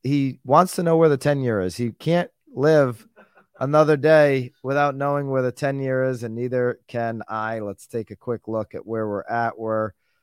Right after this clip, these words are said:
uh, slightly up here, back up over three point five. We've talked about this last week. You'll see those cl-, those reductions in the ten-year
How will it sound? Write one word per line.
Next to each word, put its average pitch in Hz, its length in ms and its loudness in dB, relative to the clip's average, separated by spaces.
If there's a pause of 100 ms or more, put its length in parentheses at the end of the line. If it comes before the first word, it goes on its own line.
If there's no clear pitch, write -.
(220)
uh, 120 180 0
slightly 160 460 0
up 135 180 0
here, 131 260 0
back 127 280 -2
up 123 180 -2
over 120 400 0 (600)
three 139 180 0
point 131 260 -4
five. 123 380 4
We've 117 120 -8
talked 151 220 2
about 135 160 0
this 123 160 -10
last 113 300 2
week. 127 300 -4
You'll 123 160 -4
see 147 220 -8
those 131 360 -2 (580)
cl-, - 220 -18
those 131 420 -4
reductions 131 920 -4
in 127 80 -10
the 120 80 -6
ten-year 131 720 -6